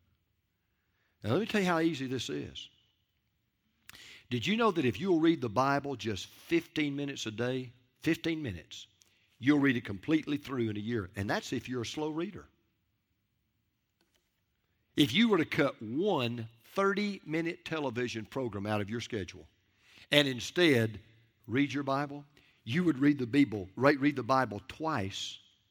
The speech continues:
in a year. Now, I know some of you, now you remember the question? We don't even know where to start. Well, I'm gonna give you a Bible plan we can read together. Matter of fact, I think you've got one in your order, uh, order of worship.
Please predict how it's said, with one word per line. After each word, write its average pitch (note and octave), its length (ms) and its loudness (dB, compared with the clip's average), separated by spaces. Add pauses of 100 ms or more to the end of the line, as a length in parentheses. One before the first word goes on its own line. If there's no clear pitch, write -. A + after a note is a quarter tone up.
(200)
in A#2 100 -4
a B2+ 40 -2
year. E3 360 -8 (720)
Now, C#3+ 160 8
I - 20 -4
know F3+ 160 -2
some E3+ 220 -2
of D#3+ 40 -6
you, D#3+ 200 2
now C#3 80 2
you C3 120 0
remember D3+ 200 0
the D#3+ 80 -4
question? F#3+ 400 2
We D3 100 2
don't G3 140 2
even C#3+ 100 0
know D3 80 0
where D3 180 0
to D#3+ 80 -6
start. A3 400 -8 (720)
Well, C3+ 160 10
I'm A#3 60 6
gonna A#3+ 140 -2
give G3+ 180 -2
you F#3+ 140 -2
a - 20 2
Bible D#3+ 300 2
plan B2+ 280 -2
we C#3+ 120 0
can C3 80 -10
read D#3 160 -2
together. C#3+ 260 0
Matter C3 200 4
of A2+ 40 -10
fact, D3+ 240 -2
I B2 60 0
think E3+ 240 -8
you've B2+ 100 -6
got B2 180 -2
one B2+ 140 -6
in B2 100 -4
your B2+ 140 -4
order, A#2 260 -4
uh, A#2+ 60 -6
order B2 240 -2
of G#2+ 80 -4
worship. E3 380 -4